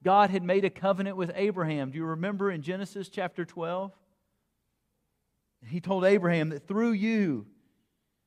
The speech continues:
I will establish, I will make a great nation. I will bless you.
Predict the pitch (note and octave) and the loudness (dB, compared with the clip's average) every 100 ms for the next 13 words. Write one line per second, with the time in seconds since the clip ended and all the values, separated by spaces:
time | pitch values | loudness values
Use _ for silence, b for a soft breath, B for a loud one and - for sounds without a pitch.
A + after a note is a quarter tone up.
0 | _ _ _ - F3+ G3+ F#3 D#3+ - E3+ | _ _ _ -6 0 2 2 0 -2 -2
1 | F#3 E3 B2+ - D#3 E3+ D#3+ E3+ F3 D3 | 0 0 -4 -2 -2 -2 0 0 0 -4
2 | B2 D#3 F3 F#3 C#3 C#3 D3+ D3 C3 A#2 | -4 -2 -2 -2 -8 -6 -6 -8 -10 -10
3 | G2+ _ _ _ _ _ _ _ D3 D3+ | -12 _ _ _ _ _ _ _ -8 -6
4 | C#3 C#3 E3 E3+ - B2+ G#2+ | -4 2 2 2 -2 -6 -6